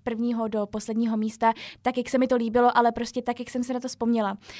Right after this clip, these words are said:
Ale když bych měla vybrat jednu knížku, která se mi líbila úplně nejvíc tento rok a ku podivu, protože zpočátku mě zas příliš nebavila, tak bylo Jak se stát jiným od Eduarda Luise. Eh, tak, eh, Jak se stát jiným od Eduarda Luise je kniha o vyloženě cílené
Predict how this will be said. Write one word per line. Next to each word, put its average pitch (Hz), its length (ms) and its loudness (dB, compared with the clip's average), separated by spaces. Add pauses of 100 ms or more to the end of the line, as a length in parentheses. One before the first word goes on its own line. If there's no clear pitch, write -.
(200)
Ale 262 160 4
když 269 160 -4
bych 302 140 -2
měla 311 160 4
vybrat 294 300 2
jednu 269 340 0
knížku, 277 360 -2
která 254 220 0
se 254 100 -4
mi 254 80 0
líbila 254 360 0
úplně 269 320 2
nejvíc 240 320 0
tento 220 240 -2
rok 202 160 -2 (100)
a 226 300 6 (440)
ku 349 60 6
podivu, 254 340 4
protože 254 360 0
zpočátku 302 520 -2
mě 285 200 6
zas 294 180 0
příliš 320 380 -4
nebavila, 233 500 2 (320)
tak 277 120 0
bylo 294 280 6 (180)
Jak 269 140 -2
se 320 120 -2
stát 285 260 -2
jiným 254 280 0
od 240 140 -10
Eduarda 214 460 -2
Luise. 208 380 0 (520)
Eh, 247 100 4
tak, 262 200 0
eh, 254 160 4
Jak 254 180 0
se 330 80 -6
stát 381 220 4
jiným 302 260 2
od - 80 -6
Eduarda 285 340 2
Luise 247 280 0
je 247 140 2
kniha 262 500 2
o 254 360 6 (180)
vyloženě 294 500 4
cílené 294 640 0